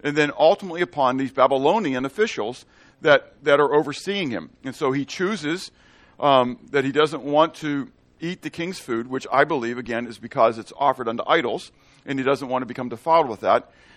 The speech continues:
And so, um, Azariah, Mishael, and Hananiah also join him in that aspiration. And so they present to Ashpenaz,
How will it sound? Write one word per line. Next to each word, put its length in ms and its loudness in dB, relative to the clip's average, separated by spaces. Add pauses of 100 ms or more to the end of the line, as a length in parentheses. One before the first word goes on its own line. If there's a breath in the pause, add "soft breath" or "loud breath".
And 160 -4
so, 440 4 (160)
um, 360 2
Azariah, 540 4
Mishael, 580 4
and 140 -10
Hananiah 560 2
also 380 -2
join 340 -2
him 280 -4
in 160 -6
that 180 2
aspiration. 720 -4 (640 soft breath)
And 180 -4
so 380 2 (760)
they 160 2
present 380 -4
to 60 -2
Ashpenaz, 720 0